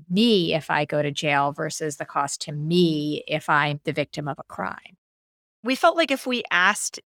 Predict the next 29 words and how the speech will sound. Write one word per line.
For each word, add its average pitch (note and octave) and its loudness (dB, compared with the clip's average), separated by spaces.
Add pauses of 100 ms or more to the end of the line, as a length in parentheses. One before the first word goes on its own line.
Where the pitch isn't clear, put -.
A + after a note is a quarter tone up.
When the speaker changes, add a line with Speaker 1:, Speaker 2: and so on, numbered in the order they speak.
(140)
Speaker 2:
it G3 4
in G3 0
a F#3 4
third F#3+ 2 (140)
person, E3 -2 (360)
you D#3+ -6
know, - -4
"How - 2
much G3+ 2
harm G#3+ 2
it's F#3 -4
created E3+ -2
by F3 4
sending F3+ -2 (140)
George F#3 2
to F#3+ -4
jail F3 2
for D#3+ -2 (360)
a E3+ -4
month E3+ 0
versus F3 -4
having F3 -2
Maria A3 4
being G3 2
the F#3+ 0
victim F#3 -2 (100)
of E3+ -2
a E3+ 2
burglary," G3 0